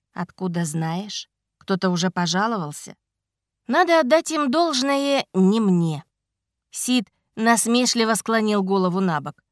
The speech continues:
«Но ты же помнишь мою секретаршу? Она знает все сплетни Академии и ещё немного сверх. Собственно, за это я её и терплю». «Даже когда она делает маникюр на работе?»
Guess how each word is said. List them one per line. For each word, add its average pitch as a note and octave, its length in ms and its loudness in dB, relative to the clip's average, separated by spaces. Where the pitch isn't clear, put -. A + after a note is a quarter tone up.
«Но F3 180 0
ты F3+ 140 -2
же E3+ 140 0
помнишь A3 520 -2
мою E3 280 -2
секретаршу? - 840 -10
Она A#3 340 0
знает C#4+ 400 0
все C4 300 -2
сплетни A#3 560 -2
Академии F#3+ 840 0
и A#3+ 80 -4
ещё A3 380 0
немного G3+ 500 0
сверх. F#3 400 -4
Собственно, F#3+ 720 -2
за D#3 240 -2
это E3+ 460 -4
я D4+ 220 -2
её F3 280 -2
и D3+ 120 -8
терплю». C#3+ 520 -10
«Даже C#4 320 0
когда D4 380 4
она D4 140 0
делает C#4+ 440 0
маникюр D4 520 -4
на A#3 140 0
работе?» D#3+ 520 -6